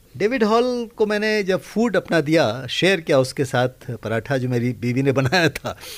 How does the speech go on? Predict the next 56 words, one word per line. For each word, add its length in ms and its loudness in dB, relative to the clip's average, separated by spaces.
तो 60 2
David 340 4
Hall 140 2
थोड़ा 180 2
emotional 440 4
हो 140 4
गया। 220 -8
Emotional 360 0
होकर 260 4
के 480 2
वो 240 -2
घबरा 320 4
के 120 -6
कुछ 120 0
बोला 280 4
तो 120 -2
मैंने 200 2
उसकी 220 -2
wife 200 4
से 120 -4
उसकी 180 -4
बात 200 0
करा 200 -10
दी। 120 -16
वो 380 2
काफ़ी 300 0
obliged 480 2
हुआ 180 -6
और 120 4
उसके 240 2
बाद 220 4
वो 80 6
इतना 440 2
बोलने 340 4
लगा 300 6
कि 220 -4
एक 200 2
एक 140 0
चीज़ 240 4
बोल 160 4
गया। 200 -4
वो 120 4
लगातार 520 4
पाँच 360 0
घंटे 220 2
बोलता 380 2
रहा 220 4
और 220 4
एक 300 0
एक 120 -4
कहानी 280 -2
उसने 220 -6
बोल 240 0
दी 100 0
इसकी 260 -4
पूरी। 340 -8